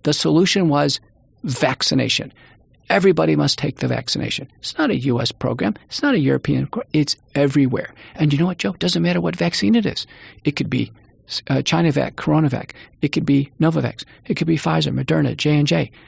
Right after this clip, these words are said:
It's interesting that it doesn't even matter what vaccine it is. It's just take a vaccine, take any vaccine.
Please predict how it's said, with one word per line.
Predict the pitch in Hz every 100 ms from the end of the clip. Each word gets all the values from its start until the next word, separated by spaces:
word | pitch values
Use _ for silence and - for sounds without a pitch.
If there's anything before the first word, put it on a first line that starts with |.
| - - - _ _ _ _ -
It's | 185
interesting | 226 240 226 - 147
that | 151
it | 151
doesn't | - 190 175 180
even | 175 160
matter | 156 170 156
what | 151
vaccine | 156 151 147 - 180
it | 196 151
is. | - - - -
It's | 165 -
just | - 160 - _
take | - 156
a | 160
vaccine, | 156 151 - 165 147 _ -
take | 143
any | 190 202
vaccine. | 165 143 - 135